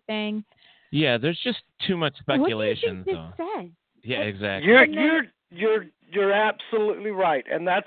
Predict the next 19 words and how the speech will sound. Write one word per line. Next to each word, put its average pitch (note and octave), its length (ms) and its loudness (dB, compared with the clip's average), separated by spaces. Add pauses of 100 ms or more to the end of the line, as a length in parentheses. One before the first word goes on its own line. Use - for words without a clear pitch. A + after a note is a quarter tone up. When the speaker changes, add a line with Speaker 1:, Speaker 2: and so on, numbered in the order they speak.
Speaker 3:
why G3+ 400 2
us G3 280 0
as F3+ 80 -6 (200)
builders E3 520 0 (720)
have G3+ 260 0
to G#3 100 -4
keep A3+ 380 -6
going F3 580 2
every E3+ 380 -2
day, G3+ 340 2
Speaker 1:
Mm-hmm. D#3 60 -10
Speaker 3:
day F3+ 380 2
in, G3 140 -2
day F#3+ 220 2
out, E3 320 2 (400)
knowing F#3+ 460 2
that E3 240 2 (200)
we're F3 180 0
never, F#3+ 420 2